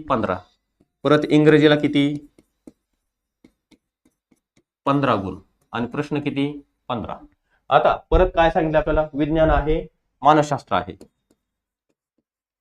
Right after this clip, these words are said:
विज्ञान किती? पंधरा.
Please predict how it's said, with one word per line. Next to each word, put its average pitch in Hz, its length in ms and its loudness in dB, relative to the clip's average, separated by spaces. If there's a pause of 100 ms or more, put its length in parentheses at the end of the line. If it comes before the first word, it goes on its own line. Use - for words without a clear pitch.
(1700)
विज्ञान 139 340 0
किती? 147 340 -2
पंधरा. 131 380 -4